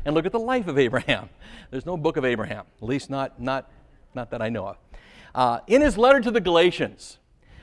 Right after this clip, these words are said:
uh, Paul, the Apostle Paul, uh, writes these words. He says, "Consider Abraham." Consider Abraham. Think about him, basically.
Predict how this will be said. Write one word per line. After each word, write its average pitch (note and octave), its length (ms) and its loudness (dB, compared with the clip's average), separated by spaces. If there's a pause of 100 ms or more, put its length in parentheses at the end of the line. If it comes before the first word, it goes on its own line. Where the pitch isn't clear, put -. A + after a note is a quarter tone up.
uh, C3 100 4
Paul, C#4+ 480 10
the G#3 140 4
Apostle A#3 360 0
Paul, E3 540 6
uh, C#3+ 60 -4
writes F3 240 0
these D#3 240 -4
words. C3+ 280 0
He D3+ 60 0
says, F3+ 240 2
"Consider D#4 800 2 (140)
Abraham." D#3+ 580 4 (1120)
Consider G3 680 6 (320)
Abraham. D#3 640 4
Think B3+ 180 6
about G3 280 4
him, A#2 260 -2 (100)
basically. C#3+ 540 2